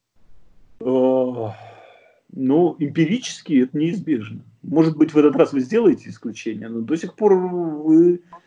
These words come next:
действовали достаточно последовательно. Год любви, а потом три года ненависти.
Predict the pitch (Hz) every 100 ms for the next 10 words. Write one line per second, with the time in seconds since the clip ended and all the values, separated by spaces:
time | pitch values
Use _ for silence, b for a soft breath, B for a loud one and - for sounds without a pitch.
0 | b b 127 156 - 165 139 131 151 -
1 | 143 160 - 123 107 - _ - _ _
2 | _ _ _ _ _ - 131 151 151 135
3 | 117 147 269 170 - 110 180 190 185 180
4 | 185 117 117 131 -